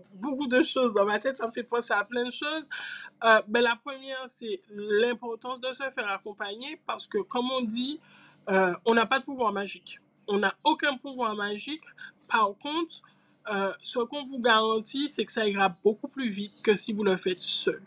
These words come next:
Ça ne veut pas dire que vous n'êtes pas en capacité de le faire seul. On a tous les forces en nous. Par contre, ça ira beaucoup plus vite quand vous faites accompagner, qu'il y a quelqu'un qui est là pour appuyer, pour vous dire, « Vas-y, va chercher encore, creuse, tu vas y arriver. »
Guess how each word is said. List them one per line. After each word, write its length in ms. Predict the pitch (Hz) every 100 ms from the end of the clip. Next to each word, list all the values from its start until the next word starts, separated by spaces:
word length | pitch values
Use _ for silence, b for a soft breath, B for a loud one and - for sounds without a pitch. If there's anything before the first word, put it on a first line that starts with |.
| B B B
Ça 200 | - 254
ne 60 | 233
veut 140 | 277
pas 140 | 359 349
dire 180 | 349
que 140 | - 277
vous 200 | 240 240
n'êtes 200 | 233 -
pas 160 | -
en 80 | 214
capacité 640 | 214 220 190 196 - 202 196
de 120 | 185
le 140 | 180
faire 240 | 180 175 -
seul. 300 | - - 160 - - _ - - -
On 180 | 220 214
a 140 | 196
tous 320 | 170 - 294 -
les 120 | 240
forces 280 | 185 196 202
en 120 | 190
nous. 120 | 175 B B B _
Par 200 | 233 208
contre, 180 | 285 302
ça 160 | - 233
ira 220 | 226 190
beaucoup 400 | 180 269 277 302
plus 200 | - 269
vite 140 | 247
quand 140 | - 214
vous 80 | 202
faites 240 | 254 247
accompagner, 640 | 311 285 247 247 226 233
qu'il 160 | 233 226
y 40 |
a 60 | 208
quelqu'un 400 | - 254 - 254
qui 140 | 240
est 60 | 240
là 120 | 214
pour 220 | 208 226
appuyer, 460 | 208 - 233 220 220
pour 180 | - 226
vous 180 | 208 208
dire, « 200 | 208 226 B B -
Vas-y, 480 | 190 254 240 233 240
va 180 | 247 233
chercher 540 | - 233 220 - 240 -
encore, 600 | 277 269 - 277 247 247 247
creuse, 640 | - 247 330 294 285 277 b b -
tu 140 | 302
vas 160 | 277 269
y 100 | 269
arriver. » 520 | 240 240 240 220 262